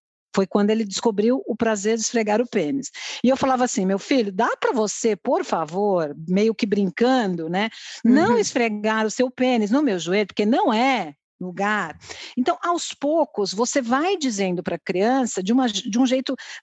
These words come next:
Speaker 1: que não é dizer, "Pare com isso, tire a mão daqui, não é pra fazer isso", mas é pra dizer pra criança e colocando os, os limites. Então, ó,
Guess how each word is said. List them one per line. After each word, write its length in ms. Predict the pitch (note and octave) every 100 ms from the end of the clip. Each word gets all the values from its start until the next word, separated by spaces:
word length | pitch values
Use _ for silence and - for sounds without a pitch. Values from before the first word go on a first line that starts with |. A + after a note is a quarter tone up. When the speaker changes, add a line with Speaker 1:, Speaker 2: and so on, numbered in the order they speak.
| B3
Speaker 1:
que 100 | -
não 160 | D4+ D4+
é 140 | G#4+
dizer, 240 | C#4+ B3 A3 _ -
"Pare 340 | C4 D#4 D4
com 200 | - D4
isso, 500 | A#3+ C#4+ C#4 C4 - B3+ - -
tire 180 | C#4+ D4
a 40 | D4
mão 120 | C#4
daqui, 400 | C4 - C4+ C#4
não 200 | C#4 C#4
é 120 | C4+ C4+
pra 120 | C4
fazer 340 | B3+ A#3+ B3
isso", 220 | B3+ C4 - - - -
mas 240 | C#4 C#4+
é 120 | D4 F4+
pra 120 | F#4
dizer 320 | D#4+ B3+ C4
pra 100 | C4
criança 400 | C4 B3 B3+ C4
e 20 |
colocando 420 | C#4 D4 C#4+ D4+ D4+
os, 60 | -
os 140 | F4+ C#4+
limites. 560 | F4 F#4 E4 C4+ F#3
Então, 200 | F#3 B3+
ó, 120 | A#3